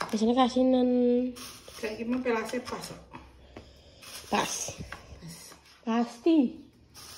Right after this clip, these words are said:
Speaker 1: Dibaleni. Bapak
Speaker 2: Pasti
Speaker 1: otoy emang
Speaker 2: sesuk
Speaker 1: ini?
Speaker 2: tak kon goreng deh.
Speaker 1: Bapak otoy emang ini? Kabur.
Speaker 2: Kuwi mang enek ngulek ambek emosi.
Speaker 1: Aku gak seneng, guys, ngulek-ngulek iki, tenan.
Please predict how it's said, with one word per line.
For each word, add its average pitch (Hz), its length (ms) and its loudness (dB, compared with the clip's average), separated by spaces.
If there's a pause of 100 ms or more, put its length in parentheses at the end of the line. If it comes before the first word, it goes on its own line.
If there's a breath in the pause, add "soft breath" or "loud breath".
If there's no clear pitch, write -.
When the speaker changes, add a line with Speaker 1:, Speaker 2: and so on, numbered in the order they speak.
(200)
Speaker 1:
Dibaleni. 175 640 8 (1160)
Bapak 220 240 4
Speaker 2:
Pasti 240 80 4
Speaker 1:
otoy 254 80 6
emang 294 160 8
Speaker 2:
sesuk 294 100 8
Speaker 1:
ini? 214 80 8
Speaker 2:
tak 185 140 0
kon 185 140 -8 (180)
goreng 170 320 -2
deh. 156 160 -6 (800 soft breath)
Speaker 1:
Bapak 220 180 0
otoy 226 160 -2
emang 285 160 4
ini? 196 180 2 (920)
Kabur. 220 340 -2
Speaker 2:
Kuwi 180 140 -2
mang 165 260 -2
enek 160 220 -2
ngulek 165 260 0
ambek 160 300 -2
emosi. 175 680 2 (1080 loud breath)
Speaker 1:
Aku 214 240 -2
gak 294 160 8
seneng, 240 260 8
guys, 190 220 2
ngulek-ngulek 190 500 0
iki, 190 240 -6
tenan. 233 320 0